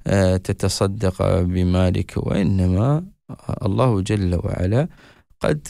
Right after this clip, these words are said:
خفف عليك، فلا تشدد على نفسك. ولذلك النبي صلى الله عليه وسلم قال: "إن النذر لا يأتي بخير". ها هنا أنت وقعت في، آه، وقعت في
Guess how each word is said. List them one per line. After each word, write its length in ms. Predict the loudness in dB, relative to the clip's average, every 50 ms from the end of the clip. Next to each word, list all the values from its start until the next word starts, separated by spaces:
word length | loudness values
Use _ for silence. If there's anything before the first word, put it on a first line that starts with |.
| -16 -16
خفف 580 | -10 -4 -2 -2 -2 -2 -4 -4 -4 -2 -2 -2
عليك، 560 | 0 0 0 0 0 0 -2 -4 -8 -16 _ _ _ _ _ _
فلا 260 | -2 0 2 2 2
تشدد 680 | 0 -2 -4 -4 -2 -2 -4 -2 -2 -4 -2 -2 -2 -2
على 380 | 0 0 2 2 2 2 2 2
نفسك. 580 | 0 0 -2 -2 -4 -6 -6 -6 -6 -10 -16 _ _ _ _ _ -20 _ _ _ -12 -6
ولذلك 500 | -2 0 2 2 2 2 2 0 -2 -2
النبي 240 | 0 0 0 0 -2
صلى 220 | -2 -2 -2 0
الله 320 | 0 2 2 2 2 2 2
عليه 220 | 2 2 2 0
وسلم 520 | 0 0 -2 -2 -2 0 0 2 0 0 -2
قال: 300 | -2 0 0 2 2 2
"إن 240 | 2 2 0 0
النذر 400 | 0 0 0 0 0 0 0 0
لا 160 | 0 0 0 0
يأتي 400 | 0 -2 -4 -6 -4 -4 -4 -4
بخير". 400 | -4 -4 -4 -4 -4 -4 -6 -10 _ _ _ 0
ها 120 | 2 2
هنا 380 | 2 2 2 2 2 2 2 0
أنت 180 | 0 0 0
وقعت 540 | -2 -2 -2 -2 -4 -4 -4 -4 -4 -6 -8
في، 400 | -6 -4 -2 -2 0 0 -2 -4 -6 -12 _ _ _ _ _ -20 _ _ _ _ _ -14 -8 -6
آه، 600 | -4 -2 -2 -2 -2 -4 -4 -4 -4 -4 -2 -2
وقعت 400 | -2 -2 0 0 0 0 0 -2
في 480 | -2 -2 -2 0 0 2 2 0 0